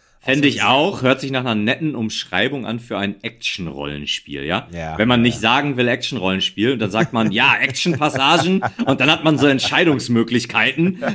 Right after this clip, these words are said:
Speaker 1: wie bei irgendeinem westlichen Spiel.
Speaker 2: Ja.
Speaker 1: Ja?
Speaker 2: Geh ich
Speaker 1: Entwickelt von
Speaker 2: links
Speaker 1: einem
Speaker 2: rum oder
Speaker 1: japanischen
Speaker 2: rechts rum?
Speaker 1: Spiel,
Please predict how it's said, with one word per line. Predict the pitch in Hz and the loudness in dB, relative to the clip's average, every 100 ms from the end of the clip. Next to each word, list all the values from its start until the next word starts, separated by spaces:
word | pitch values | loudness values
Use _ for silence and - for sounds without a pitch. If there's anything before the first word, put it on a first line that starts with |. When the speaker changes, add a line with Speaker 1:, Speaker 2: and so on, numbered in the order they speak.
| 143 | 0
Speaker 1:
wie | 135 | 0
bei | 160 156 160 | 2 2 2
irgendeinem | 139 160 160 151 143 | 4 4 2 0 2
westlichen | 147 - 160 143 127 | 0 2 0 0 -2
Spiel. | - 110 92 76 - - | -4 -2 0 -2 -6 -6
Speaker 2:
Ja. | 127 135 | -2 2
Speaker 1:
Ja? | 123 | 2
Speaker 2:
Geh | 147 - 156 | 2 0 0
ich | |
Speaker 1:
Entwickelt | 165 190 208 | 2 4 4
von | 190 185 | 4 4
Speaker 2:
links | 180 | 4
Speaker 1:
einem | 165 | 4
Speaker 2:
rum | 160 | 4
oder | 185 | 4
Speaker 1:
japanischen | 160 190 175 160 | 4 2 2 0
Speaker 2:
rechts | |
rum? | 117 | 0
Speaker 1:
Spiel, | 101 139 | 2 4